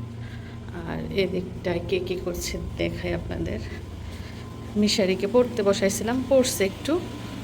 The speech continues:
ওইটা ওই যে ল্যাপটপ নিয়ে বসছে। আর আমার সোনামণি কোথায়? আম্মা জান, আমার আম্মা জান এই যে ঘুমাইতেছে, দেখছেন বালিশ থেকে পড়ে গেছে।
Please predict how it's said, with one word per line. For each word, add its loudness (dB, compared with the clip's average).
ওইটা 4
ওই 8
যে 0
ল্যাপটপ 2
নিয়ে 4
বসছে। -2
আর 0
আমার 0
সোনামণি 4
কোথায়? 0
আম্মা 8
জান, 6
আমার -6
আম্মা -4
জান -4
এই 2
যে -6
ঘুমাইতেছে, -6
দেখছেন -4
বালিশ -2
থেকে -6
পড়ে -4
গেছে। -6